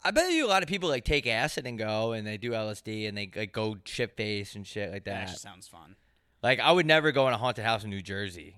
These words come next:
Speaker 1: Like, I feel like you just get hit with a right, like, straight to the jaw.
Speaker 2: <laughs> Yeah,
Speaker 1: You
Speaker 2: just,
Speaker 1: know?
Speaker 2: like, watch where you're walking here.
Speaker 1: Yeah, Halloween, I wonder, I don't remember. Like, I feel like the, there hasn't been a real Halloween s-, in the Panty Dems, so I feel like,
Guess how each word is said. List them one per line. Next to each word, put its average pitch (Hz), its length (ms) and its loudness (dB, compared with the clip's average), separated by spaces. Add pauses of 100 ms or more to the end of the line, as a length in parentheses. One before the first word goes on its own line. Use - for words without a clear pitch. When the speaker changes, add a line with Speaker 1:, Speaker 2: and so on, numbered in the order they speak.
(140)
Speaker 1:
Like, 107 220 -6
I 98 120 0
feel 123 140 -4
like 110 100 -4
you 98 100 -8
just 92 140 -10
get 87 140 -10
hit - 200 -6
with 90 120 -12
a 85 160 -12
right, 92 460 -8
like, 95 140 -12
straight 107 280 -8
to 104 100 -10
the 95 100 -8
jaw. 85 440 -12
Speaker 2:
<laughs> - 80 -8
Yeah, 175 220 4 (240)
Speaker 1:
You 151 80 -8
Speaker 2:
just, 98 180 -4
Speaker 1:
know? 139 60 -4
Speaker 2:
like, 135 120 -4
watch 139 380 -4
where 147 80 -4
you're 123 100 -6
walking 123 400 -6
here. 107 320 -10 (580)
Speaker 1:
Yeah, 165 260 2
Halloween, 220 680 0
I 147 120 -2
wonder, 233 400 -2
I 156 80 -2
don't 294 200 -8
remember. 180 800 -6
Like, 113 180 -8
I 120 60 -10
feel 160 180 -10
like 233 140 -6
the, 196 140 -4 (320)
there 147 100 -4
hasn't 240 300 0
been 233 100 2
a 208 60 0
real 175 160 -2
Halloween 147 400 -2
s-, 196 140 -8 (200)
in 139 80 -6
the 135 80 -4
Panty 131 340 -2
Dems, 120 420 -4
so 123 200 -2
I 127 80 0
feel 170 160 -4
like, 170 320 0